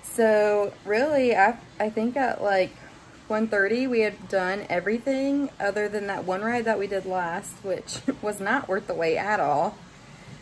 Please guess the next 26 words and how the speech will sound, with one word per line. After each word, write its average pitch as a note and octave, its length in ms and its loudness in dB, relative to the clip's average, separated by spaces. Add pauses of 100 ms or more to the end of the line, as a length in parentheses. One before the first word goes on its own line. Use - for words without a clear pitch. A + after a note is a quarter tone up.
Um, F#3 640 2 (340)
and G#3 100 2
I G#3+ 120 6
don't, C4+ 160 2
and A3 120 4
it G#3 80 2
was C4+ 140 2
backed A#3 240 0
up G#3 200 0
all F#3 140 2
day, F#3 380 2
and F#3+ 80 -6
I F#3+ 120 -2
don't G3+ 120 -4
know F#3+ 100 -2
if F#3+ 140 -6
it's - 140 -10
because F#3+ 320 -6
the F3+ 100 -6
boats D#3+ 300 -4
kept - 180 -6
messing G3+ 320 -8
up G3+ 160 -8
or E3+ 100 -6
what, E3 460 -2 (120)
but E3 440 6